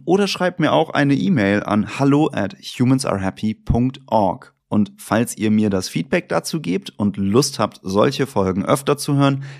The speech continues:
dann werde ich gerne versuchen, das einzurichten. Und wo ich gerade schon sage, schreib mir eine E-Mail.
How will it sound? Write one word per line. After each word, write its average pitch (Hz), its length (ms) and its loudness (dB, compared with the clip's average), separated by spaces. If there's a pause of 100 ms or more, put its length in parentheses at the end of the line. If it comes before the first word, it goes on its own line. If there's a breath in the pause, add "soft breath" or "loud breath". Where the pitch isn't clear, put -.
(120 loud breath)
dann 147 320 0
werde 104 300 2
ich - 320 -6
gerne 135 320 2
versuchen, 104 800 -2
das - 360 -4 (100)
einzurichten. - 920 -2 (340)
Und 156 180 4
wo 240 120 4
ich - 100 0
gerade 175 260 0
schon 135 220 0
sage, 113 440 2
schreib - 420 0
mir 113 160 4
eine 98 180 4
E-Mail. 127 520 2